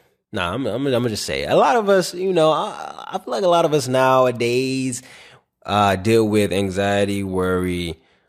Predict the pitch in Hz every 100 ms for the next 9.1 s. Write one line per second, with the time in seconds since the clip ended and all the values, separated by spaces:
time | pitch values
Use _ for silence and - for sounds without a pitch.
0 | - - 90 85 80 76 - - - _
1 | _ _ _ _ _ _ 107 139 143 104
2 | 120 117 113 101 92 87 87 85 85 80
3 | - - _ _ _ _ _ _ _ _
4 | - 101 101 98 95 95 90 90 - 127
5 | 151 110 127 135 101 110 120 - _ _
6 | _ _ - 78 73 78 139 131 95 90
7 | 92 85 117 110 85 85 80 90 - -
8 | 139 - 143 135 92 92 87 - - -
9 | 95